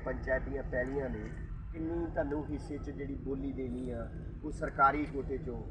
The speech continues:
ਕਦੀ ਉਹਨਾਂ ਨੇ ਗੱਲ ਕੀਤੀ ਆ? ਤੁਹਾਨੂੰ ਆਪ ਨੂੰ ਇਕੱਠਿਆਂ ਹੋ ਕੇ ਸਮਝਣਾ ਪੈਣਾ, ਸਾਡੇ ਹੱਕ ਕਿੱਥੇ ਪਏ ਆ, ਕਿੰਨੇ ਪਏ ਆ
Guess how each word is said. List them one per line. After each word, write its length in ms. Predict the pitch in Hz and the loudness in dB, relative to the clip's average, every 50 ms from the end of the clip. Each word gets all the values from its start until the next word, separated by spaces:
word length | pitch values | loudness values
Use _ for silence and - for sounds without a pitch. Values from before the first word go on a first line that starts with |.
| - | -2
ਕਦੀ 180 | - 190 196 233 | -2 0 0 4
ਉਹਨਾਂ 220 | - 220 220 247 | 6 8 8 8
ਨੇ 60 | 240 240 | 6 6
ਗੱਲ 220 | 220 233 240 240 | 6 6 6 4
ਕੀਤੀ 320 | - 226 226 - - 269 | 2 -2 -4 -2 -2 0
ਆ? 120 | 247 - 233 - - - - - - - - - - - - - - - - | 0 0 0 -2 -4 -4 -4 -4 -6 -6 -6 -6 -6 -6 -6 -6 -6 -4 2
ਤੁਹਾਨੂੰ 320 | - 220 202 214 247 269 - - | 6 6 6 6 4 4 10 12
ਆਪ 300 | 190 202 214 226 254 311 | 12 12 12 12 12 12
ਨੂੰ 160 | 311 330 330 320 | 12 4 4 4
ਇਕੱਠਿਆਂ 360 | - 254 - - 240 226 208 | 2 0 2 4 6 6 6
ਹੋ 160 | 185 180 156 135 - | 6 4 -2 -2 -2
ਕੇ 140 | - 135 107 101 - - - - - | -4 -4 -4 -4 -6 -8 -8 -8 -8
ਸਮਝਣਾ 440 | - - - - 202 208 233 240 226 | -6 -4 -2 0 2 4 8 8 8
ਪੈਣਾ, 320 | 214 - 202 196 202 214 220 - - - - - - - - - - | 8 6 2 2 2 2 0 -2 -4 -8 -8 -8 -8 -8 -8 -6 -4
ਸਾਡੇ 280 | - 131 - - 185 175 | -2 -2 0 0 0 -2
ਹੱਕ 280 | - - - 139 - - - - | 2 6 8 8 8 6 2 0
ਕਿੱਥੇ 280 | - 196 - - 220 214 | 0 0 4 6 6 6
ਪਏ 260 | 160 165 220 226 226 | 8 8 8 10 10
ਆ, 140 | 226 220 220 - - - - - - - - - | 10 10 8 6 0 -6 -6 -6 -6 -4 0 2
ਕਿੰਨੇ 280 | 196 196 214 233 247 | 6 10 12 12 12
ਪਏ 260 | 233 - 214 202 220 233 | 12 12 10 10 12 12
ਆ 180 | 226 220 196 | 12 12 12